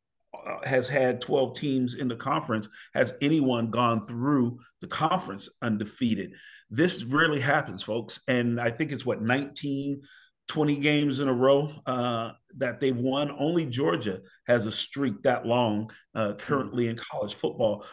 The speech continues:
Speaker 1: So the odds that they've overcome are, are just numerous. So this is a real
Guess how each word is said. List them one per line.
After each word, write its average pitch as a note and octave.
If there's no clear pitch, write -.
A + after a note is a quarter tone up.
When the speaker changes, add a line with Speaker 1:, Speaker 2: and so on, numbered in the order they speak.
Speaker 1:
So C#3
the B2+
odds E3+
that B2
they've C3+
overcome B2+
are, A2
are A2
just -
numerous. B2+
So C3
this D3+
is A#2+
a B2+
real A#2+